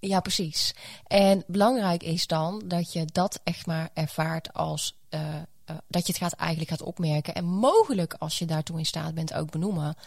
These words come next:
Dus er is, eh, hè, er, er is geen zin hebben, er is, zijn deze gedachtes, maar ik behoud lekker simpel.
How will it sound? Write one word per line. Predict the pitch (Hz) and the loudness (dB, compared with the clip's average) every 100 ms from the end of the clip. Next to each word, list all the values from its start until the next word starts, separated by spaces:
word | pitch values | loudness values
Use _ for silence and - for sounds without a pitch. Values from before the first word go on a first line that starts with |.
| - - | -20 -10
Dus | 160 - | -6 -2
er | 156 151 | -2 -2
is, | 151 - - - | -2 -2 -6 -8
eh, | - 147 151 | -6 -4 -4
hè, | - 151 202 | -4 -4 -4
er, | - 147 147 | -8 -8 -8
er | 156 147 | -8 -4
is | 156 - | -2 0
geen | - 151 | 0 2
zin | 151 147 | 2 2
hebben, | 147 147 143 143 - 147 | 0 0 0 -2 -2 -2
er | |
is, | 151 147 | -2 -4
zijn | - 156 | -4 -4
deze | 151 156 | -2 -2
gedachtes, | 151 151 - - - | -2 -4 -4 -6 -4
maar | 156 - - | -6 -6 -8
ik | 175 | -4
behoud | 139 160 165 | 0 2 2
lekker | 165 - 143 | -2 -4 -2
simpel. | 190 233 247 269 | -2 -2 -2 -2